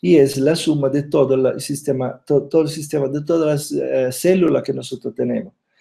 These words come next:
Entonces crea un aura, te crea una vibración. Ahora hay aura de varios colores, en acuerdo a la mente más o menos sutil,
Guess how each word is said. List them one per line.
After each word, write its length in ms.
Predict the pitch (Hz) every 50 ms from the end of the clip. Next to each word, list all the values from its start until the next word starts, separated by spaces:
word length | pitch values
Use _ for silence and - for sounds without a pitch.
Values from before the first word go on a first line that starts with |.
| _ _ _ -
Entonces 340 | - 190 196 185 160 170 160
crea 360 | 147 151 143 139 131 - - -
un 200 | 139 135 135 139
aura, 360 | 139 139 139 123 113 110 117
te 200 | - 156 147 147
crea 240 | - 160 156 151 143
una 260 | 139 143 143 139 135 131
vibración. 920 | 131 143 139 139 123 117 120 117 113 110 - - - 110 107 107 117 -
Ahora 380 | 143 139 135 131 127 120 113 - -
hay 380 | 135 131 131 127 127 120 - -
aura 280 | 139 135 135 139 139 131
de 120 | 123 127
varios 400 | 123 131 127 127 131 127 127 -
colores, 840 | - - 160 170 170 165 156 151 143 143 147 147 - - - - _ _ _ _ _ _ _ _ _ _ _ _ _ _ _
en 120 | - 139 143
acuerdo 540 | 143 143 143 147 135 127 127 123 120 - -
a 80 | 139
la 380 | 131 127 123 120 - - - - _ _ _ _ _ _ _ -
mente 380 | 147 139 139 139 127 139 131 123
más 540 | 139 143 151 151 151 151 147 - - - _
o 100 | - 147
menos 340 | 143 147 147 139 135 135 131
sutil, 600 | - - 151 151 - 143 135 135 160 196 - _